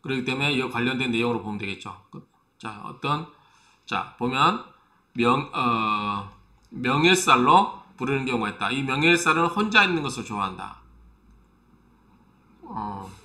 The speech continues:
인생이 이제 무의미한 걸 알기 때문에 그렇죠. 여성의 경우는 혼자 있다 보면 뭐예요? 과부가 되고 기생이 되거나 스님이 된다. 그러니까 혼자 살 팔자라고 생각할 수도 있기 때문에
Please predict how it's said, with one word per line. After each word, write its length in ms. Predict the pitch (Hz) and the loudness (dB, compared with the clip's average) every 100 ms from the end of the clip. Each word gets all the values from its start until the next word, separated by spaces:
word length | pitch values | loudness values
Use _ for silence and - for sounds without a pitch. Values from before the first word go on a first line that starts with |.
| - - - - - - - | -20 -20 -20 -20 -20 -20 -10
인생이 340 | 135 160 170 | 0 2 4
이제 100 | 143 | 2
무의미한 400 | 123 139 160 139 | -2 0 0 0
걸 100 | 117 | 0
알기 200 | 101 110 | -2 -2
때문에 180 | 127 107 | -6 -6
그렇죠. 380 | 107 143 160 - - _ | -6 -4 -4 -6 -20 _
여성의 440 | 123 120 185 175 160 | -4 2 4 4 2
경우는 320 | 139 139 147 | 0 0 0
혼자 240 | 185 196 190 | 0 2 0
있다 280 | 175 139 | 2 0
보면 160 | 127 120 | 0 -2
뭐예요? 260 | 110 98 85 | -2 -4 0
과부가 400 | 113 117 107 101 | 2 2 -2 -4
되고 380 | 98 110 95 - - _ _ | -4 -6 -8 -8 -20 _ _
기생이 400 | - 135 135 123 | -8 -4 -2 -2
되거나 340 | 110 104 127 143 | -2 -2 -2 -2
스님이 360 | - 233 190 | -4 -4 -4
된다. 460 | 120 101 98 107 - _ _ _ _ _ _ _ _ _ | -4 -8 -10 -14 -18 _ _ _ _ _ _ _ _ _
그러니까 340 | - 120 107 - - _ | -6 -2 -2 -6 -18 _
혼자 300 | - 208 208 | -4 2 4
살 260 | 208 190 185 | 4 2 0
팔자라고 640 | 175 170 160 156 143 143 | -2 -2 2 4 4 0
생각할 280 | 139 156 151 | -4 -2 -2
수도 140 | 135 | -2
있기 220 | 117 - 117 | -6 -6 -6
때문에 580 | 113 110 131 117 95 | -6 -4 -4 -6 -8